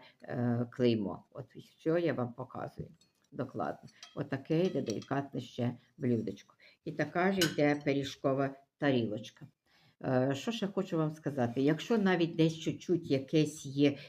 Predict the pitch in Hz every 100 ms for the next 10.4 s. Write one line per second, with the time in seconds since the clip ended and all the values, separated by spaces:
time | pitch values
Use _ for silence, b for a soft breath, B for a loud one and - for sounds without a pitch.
0 | B 147 147 - 165 160 - 139 151 147
1 | 135 120 135 131 - - - 143 135 127
2 | 117 120 120 120 139 131 104 - - 120
3 | 120 120 120 B B B 180 170 160 -
4 | 135 123 120 - 143 - 151 - - 180
5 | 160 147 - 151 143 - 143 139 123 -
6 | 131 139 147 175 165 147 127 120 - 123
7 | 143 147 131 117 113 113 117 107 B B
8 | 147 147 110 107 B B B - 147 160
9 | 151 135 127 - 123 170 170 - 135 131
10 | 123 139 - 151